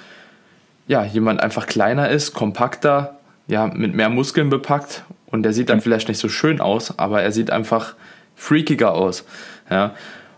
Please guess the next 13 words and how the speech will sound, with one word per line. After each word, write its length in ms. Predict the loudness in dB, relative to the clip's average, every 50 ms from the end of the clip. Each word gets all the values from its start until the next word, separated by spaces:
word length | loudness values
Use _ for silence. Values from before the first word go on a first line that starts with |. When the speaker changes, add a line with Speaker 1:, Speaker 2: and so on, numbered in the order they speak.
| -8 -2
Speaker 1:
Und 600 | 0 2 4 4 4 2 2 0 -2 -6 -10 -14 -16 _ _ _ _ -2
das 240 | -2 0 0 2
wäre 120 | 0 2 2
so 280 | 2 2 2 2 0 -2 -8 -18 _ _ _ _ _ -2
ein 220 | 0 2 2 0
Fall, 320 | 0 0 2 2 2 4 2
wo 100 | 2 0
ich 100 | 0 2
sagen 300 | 2 2 2 2 2 2
würde, 320 | 2 2 4 2 2 0 -2 -2
jemand 360 | -2 0 0 2 2 0 0 0
mit 240 | -2 -2 -2 0
einer, 320 | 0 2 2 2 2 0